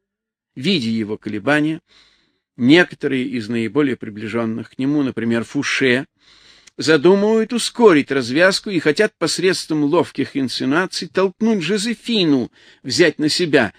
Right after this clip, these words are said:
инициативу и принести себя в жертву. Наполеон не может отрицать, что это чрезмерное усердие внушено, пожалуй, планами, которые он сам задумал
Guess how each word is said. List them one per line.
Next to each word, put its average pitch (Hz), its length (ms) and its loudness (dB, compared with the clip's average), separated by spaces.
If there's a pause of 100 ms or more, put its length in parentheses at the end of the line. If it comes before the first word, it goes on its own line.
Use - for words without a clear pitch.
(140)
инициативу 143 800 0
и 214 180 -4
принести 151 540 -2
себя 143 280 -2
в 127 60 -10
жертву. 104 540 -6 (800)
Наполеон 139 460 0
не 165 120 0
может 135 280 -4
отрицать, 123 520 -4
что - 160 -6
это 123 320 -2 (1120)
чрезмерное 135 960 2 (100)
усердие 139 600 -2
внушено, 147 480 -2
пожалуй, 143 440 0
планами, 156 680 0 (460)
которые 120 360 2
он 160 140 2
сам 185 400 4
задумал 139 600 0